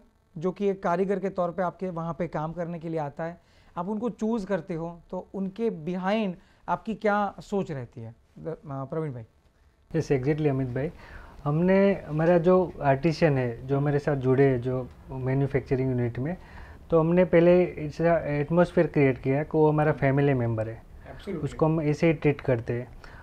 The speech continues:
Speaker 2: हमने जो एक टी-शर्ट बनवाई थी हमको, तो उसमें हमने उसको आइडेंटिटी दिया ग्रोथ पार्टनर। जो मेरे साथ जो जितने लोग जुड़े हैं, उसको हम ग्रोथ पार्टनर ही मानते हैं।
Speaker 1: सुपर।
Speaker 2: और ऐसे हम उसको फील भी करवाते हैं कि हम
Speaker 1: यस।
Speaker 2: उसको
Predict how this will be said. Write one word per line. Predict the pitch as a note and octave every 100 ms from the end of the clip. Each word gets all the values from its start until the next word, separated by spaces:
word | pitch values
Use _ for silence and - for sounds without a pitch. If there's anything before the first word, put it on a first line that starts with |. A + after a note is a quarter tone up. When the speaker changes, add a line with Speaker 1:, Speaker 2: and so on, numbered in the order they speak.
| -
Speaker 2:
हमने | D3+ D#3+ F3
जो | F#3
एक | F3+ F#3 E3 D3
टी-शर्ट | D#3+ - F#3
बनवाई | D#3 C#3+ C3+ B2+
थी | C3
हमको, | C3 -
तो | B2+ D3+
उसमें | D3 E3+
हमने | E3+ F3 E3+
उसको | D3+ D3 - D#3+
आइडेंटिटी | D3 D#3+ E3 D#3+ D#3+
दिया | D#3+
ग्रोथ | C#3+ C#3 C#3+ -
पार्टनर। | A#2+ A#2+ A#2
जो | B2 D3+
मेरे | E3+ F3
साथ | F#3+
जो | E3+ F3
जितने | D#3 D#3 F3+
लोग | F3 E3+ D3
जुड़े | D#3 E3
हैं, |
उसको | D#3+ - E3
हम | D#3+
ग्रोथ | D3+ D3+
पार्टनर | - D3 D#3+ D#3
ही | D#3+ C#3+
मानते | D3 C3+ C3 B2+ C3+
हैं। | C3 E3+ - - -
Speaker 1:
सुपर। | - G#3 - G#3+ - - - D#3
Speaker 2:
और | D#3
ऐसे | D#3 F3
हम | E3+ E3+
उसको | D#3 - E3+
फील | D#3+ E3 E3
भी | D#3+
करवाते | C#3 B2+ A#2 B2+
हैं | C#3+ D3 - - - -
कि |
हम | D3+
Speaker 1:
यस। | E3
Speaker 2:
उसको | - F3 E3+ F3